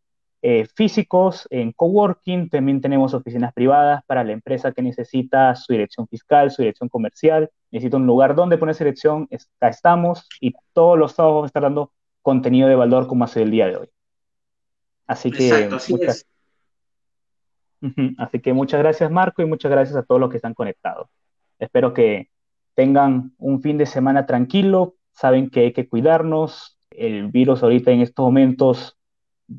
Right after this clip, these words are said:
Speaker 1: está tocándole la puerta a todos, así que solo nos queda en estos momentos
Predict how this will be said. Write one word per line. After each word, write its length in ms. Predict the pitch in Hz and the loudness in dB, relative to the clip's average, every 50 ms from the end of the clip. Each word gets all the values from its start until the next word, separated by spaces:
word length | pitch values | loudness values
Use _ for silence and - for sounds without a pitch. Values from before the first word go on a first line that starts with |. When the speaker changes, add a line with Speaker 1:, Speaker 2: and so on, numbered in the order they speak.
| _ _ _ | _ _ _
Speaker 1:
está 720 | _ 120 - - - - _ _ - 143 147 143 139 139 _ | _ -10 -10 -10 -18 -20 _ _ 2 4 4 4 2 0 _
tocándole 540 | - 123 127 - 147 143 147 147 151 151 143 | -6 -6 -2 0 -2 -2 0 0 0 0 0
la 160 | 135 127 131 | 0 -2 -2
puerta 280 | - 143 135 - 127 | -4 -4 -4 -4 -8
a 60 | 127 - | -4 0
todos, 400 | - 175 175 175 170 156 160 143 | 0 2 4 4 2 0 -2 -6
así 220 | 127 - 131 127 | -10 -10 -12 -8
que 100 | - - | -8 -10
solo 280 | - - 139 139 143 143 | -6 -2 -2 -2 0 -2
nos 180 | 135 - - | -4 -6 -4
queda 440 | _ 143 135 139 143 139 139 139 - _ _ _ _ _ | _ 0 2 2 2 2 0 -2 -6 _ _ _ _ _
en 120 | - 113 113 | -6 -6 -6
estos 200 | 113 - 139 135 | -4 -2 0 0
momentos 800 | 127 127 135 135 135 135 135 - 143 143 139 135 - _ _ | 2 2 2 2 2 0 0 0 0 0 -2 -4 -10 _ _